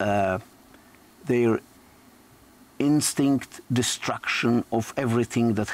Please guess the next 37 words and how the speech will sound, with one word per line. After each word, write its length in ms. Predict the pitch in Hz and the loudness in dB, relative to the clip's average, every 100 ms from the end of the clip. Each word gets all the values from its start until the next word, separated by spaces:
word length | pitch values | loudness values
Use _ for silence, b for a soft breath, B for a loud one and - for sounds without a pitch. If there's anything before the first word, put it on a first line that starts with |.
| - | -4
has 220 | 104 - | -6 -6
other 300 | - 110 104 | -6 -4 -2
form 680 | 95 - - 117 101 101 110 - 107 | -4 -8 -4 0 2 2 0 -2 -2
in 60 | 98 | 0
terms 220 | 104 98 | -2 -2
of 100 | 104 | -4
civilization. 840 | - 107 98 98 98 95 92 - - 113 B B B B B B | -6 -6 -4 -4 -4 -4 -4 -6 -8 -14 B B B B B B
And 180 | - 110 107 - | -2 0 0 0
the 60 | 117 | 0
observation 640 | 120 113 110 131 - 139 | 0 0 2 0 2 0
of 100 | 117 | 0
Lem 300 | 120 127 131 | 2 2 2
is 320 | 117 117 - | 2 0 -2
that 160 | - 117 - - - | -4 -6 -6 -20 -8
Russia 360 | 135 127 - 127 117 | -4 -2 0 0 2
is 60 | 147 | 2
not 100 | 175 | 0
only, 340 | 190 147 120 110 110 | 2 4 4 2 2
and 180 | 113 110 | 0 2
Russian 300 | 123 - 120 | 0 0 -2
society 680 | - - 113 107 104 - | -2 -4 -2 -2 -2 -2
is 140 | 107 - | -2 -2
not 160 | 139 | -2
only 280 | 147 127 120 | 0 2 2
another 520 | 117 117 117 127 127 | 2 4 4 2 -2
form 260 | - 107 95 | -2 0 0
of 100 | 95 | 0
civilization, 760 | - 95 87 90 90 90 104 | 0 0 0 -2 -2 -2 0
but 140 | 101 98 | -2 -2
this 180 | 113 - | -4 -2
is 100 | 113 | -4
a 40 | |
form 240 | 110 120 117 | -2 0 0
of 100 | 110 | 0
civilization 760 | - 101 101 98 110 - 113 | -2 0 0 0 0 2 0
that 140 | 101 101 B B B B B B - - - | 0 -4 B B B B B B -20 -20 -4
don't, 340 | 120 110 110 | -2 2 0